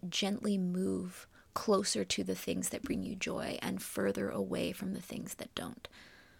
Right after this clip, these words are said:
And you might be thinking, "Well, Brooke, my job doesn't bring me joy and I have to go to that." Okay, fair. But maybe while you're in this season in a job you don't love, start looking into the options of getting into a job you might love.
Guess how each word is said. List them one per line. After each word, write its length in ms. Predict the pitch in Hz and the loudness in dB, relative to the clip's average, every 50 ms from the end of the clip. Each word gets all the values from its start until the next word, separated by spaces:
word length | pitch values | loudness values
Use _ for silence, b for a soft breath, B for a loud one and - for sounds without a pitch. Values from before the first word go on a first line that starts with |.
| B B B - - - - - - - - - _ - _ - - - - - - - - - - - _ - - - - - - _ _ - - - | B B B -20 -20 -20 -20 -20 -20 -20 -20 -20 _ -20 _ -20 -20 -20 -20 -20 -20 -20 -20 -20 -20 -20 _ -20 -20 -20 -20 -20 -20 _ _ -14 -2 4
And 120 | 214 208 | 6 6
you 60 | 208 196 | 6 6
might 140 | 196 190 | 4 4
be 60 | 190 202 | 2 2
thinking, 320 | - 202 185 - 196 196 | 0 2 2 2 2 4
"Well, 120 | 202 196 | 4 4
Brooke, 420 | 185 180 202 240 262 247 247 - - - | 4 6 8 8 8 8 6 2 0 4
my 220 | 185 202 214 208 | 6 8 8 6
job 580 | 180 160 143 151 170 180 202 226 226 214 185 175 | 6 4 4 8 10 10 12 12 12 10 10 8
doesn't 240 | 190 185 185 185 | 8 8 8 8
bring 180 | 175 185 180 185 | 8 8 10 10
me 140 | 180 180 180 | 10 8 6
joy 460 | 165 - 185 190 226 240 208 196 202 | 6 8 10 10 12 12 10 10 10
and 80 | 196 208 | 8 8
I 100 | 220 233 | 8 8
have 320 | 190 180 196 247 262 - | 8 8 6 4 4 4
to 80 | - 196 | 2 4
go 160 | - 185 185 | 6 6 6
to 80 | 180 | 6
that." 320 | 165 185 214 208 196 - - - - - - - | 4 4 4 6 4 2 0 -4 -14 -6 4 4
Okay, 220 | 349 - 415 403 - - - - - - - - - - - - - - - - - - | 4 4 4 0 -2 -6 -20 -20 -20 -20 -20 -20 -20 -20 -20 -20 -20 -20 -20 -20 -12 0
fair. 340 | - - 208 339 262 180 - B B B B B B B B B B B B B | 6 6 6 6 6 2 -2 B B B B B B B B B B B B B
But 160 | - 240 196 202 | 6 6 8 8
maybe 640 | 202 196 202 226 233 240 285 294 311 330 339 - - - - - - - - _ _ _ - - - - _ _ _ - - - | 8 8 8 8 6 6 6 6 6 6 4 0 -4 -20 -20 -20 -20 -20 -20 _ _ _ -20 -20 -20 -20 _ _ _ -14 -4 0
while 360 | 190 180 208 202 202 214 226 | 4 10 12 12 12 12 12
you're 200 | 233 233 233 - | 10 8 8 8
in 260 | - 196 196 196 180 | 6 6 6 6 6
this 160 | 175 240 247 - | 6 6 6 6
season 380 | - - 180 180 175 185 180 | 6 4 2 2 2 2 2
in 140 | 185 185 185 | 2 2 2
a 40 | 180 | 2
job 260 | 185 196 185 180 - | 2 2 2 2 2
you 100 | 190 185 | 2 4
don't 260 | - 180 202 233 - | 4 4 4 4 2
love, 240 | - - - - 185 | 0 0 0 2 2
start 380 | - - - 208 196 240 - 226 | 4 4 6 6 4 4 2 2
looking 400 | 202 214 226 - 254 240 214 - | 0 0 0 2 4 2 4 4
into 640 | 202 202 202 208 202 - - 196 185 185 185 185 | 4 4 4 4 2 2 0 2 2 2 2 2
the 160 | 185 202 202 - | 2 0 0 0
options 480 | - - - - - 202 196 190 - | 0 -2 -2 -4 -2 -2 0 0 0
of 100 | 196 190 | -2 0
getting 240 | - 202 196 202 202 | 2 2 2 4 2
into 220 | 208 202 - 226 | 2 2 0 0
a 60 | 220 208 | 0 0
job 280 | - 214 214 220 208 | 0 0 0 0 2
you 80 | 226 233 | 2 4
might 240 | 226 240 262 - 208 | 4 2 2 0 -2
love. 500 | 220 240 320 320 - - - - - | -2 -2 -2 -2 -4 -6 -6 -10 -20